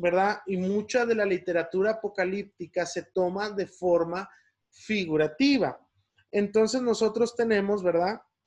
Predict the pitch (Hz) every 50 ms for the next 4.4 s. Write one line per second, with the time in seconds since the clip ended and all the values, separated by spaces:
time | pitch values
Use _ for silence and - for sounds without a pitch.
0 | _ _ _ - 185 190 202 - 220 - - _ _ _ - 175 175 170 160 185
1 | 220 254 247 233 220 220 226 240 226 214 226 220 - 180 160 - 196 196 190 226
2 | 226 220 220 226 220 - - 214 202 190 196 202 196 196 190 185 175 170 165 170
3 | 175 - 233 269 277 285 285 240 269 254 233 214 214 - 196 190 190 185 180 170
4 | - - 190 214 254 262 -